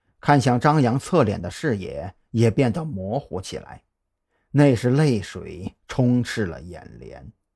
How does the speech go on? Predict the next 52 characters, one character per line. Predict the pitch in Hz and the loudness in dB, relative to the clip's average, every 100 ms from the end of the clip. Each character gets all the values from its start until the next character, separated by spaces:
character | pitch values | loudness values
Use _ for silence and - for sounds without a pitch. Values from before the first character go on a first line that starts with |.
| _ _ _ _ _ _ _ _ _ _ _ _ _ _ | _ _ _ _ _ _ _ _ _ _ _ _ _ _
“小 | 117 | 2
兰， | 131 196 _ _ _ _ _ - | 4 2 _ _ _ _ _ 2
赵 | 262 | 4
队 | 208 175 | 6 6
有 | 110 87 | 4 2
没 | 147 | 0
有 | 160 | 0
说 | 107 147 156 160 147 | 2 2 4 2 0
我 | 101 101 | -4 -2
们 | 131 | -2
去 | - | -2
金 | 127 180 | 0 0
鹏 | 123 139 | 0 0
商 | 180 | 0
务 | 160 | 0
酒 | 110 | 0
店 | 135 | -2
干 | 143 131 | 0 -2
嘛 | - 117 | -2 -6
呀？ | 143 _ _ _ _ - - _ | -6 _ _ _ _ -20 -20 _
后 | - 247 | 6 6
排 | 139 139 | 6 2
车 | 185 | 2
椅 | 131 | 0
下 | 104 165 | 0 2
边 | 120 113 107 98 | 2 2 0 -4
有 | 101 | -4
防 | 139 | 0
弹 | 160 135 | 0 0
背 | |
心， | 104 147 120 _ _ _ _ - | 0 -2 -4 _ _ _ _ -10
你 | 113 | -2
们 | 135 | 2
俩 | 151 104 | 2 2
先 | 143 | 0
穿 | 160 160 | 2 2
上， | 135 87 - | 2 0 -10
以 | 95 | -4
防 | 127 | 2
万 | 147 110 | 2 2
一。” | 139 - _ _ _ _ _ _ _ _ _ _ _ _ _ _ | -2 -6 _ _ _ _ _ _ _ _ _ _ _ _ _ _
韩 | - 170 196 | 2 4 4
立 | |
军 | 143 190 | 4 0
感 | 175 107 | 0 0
觉 | 95 98 | -2 -4
到 | 117 92 - _ | -4 -4 -10 _
车 | - 135 | -2 2
内 | 139 123 | 4 2
的 | 95 | -4
氛 | - 139 117 | -4 -4 -2
围 | 85 98 104 | -4 -6 -8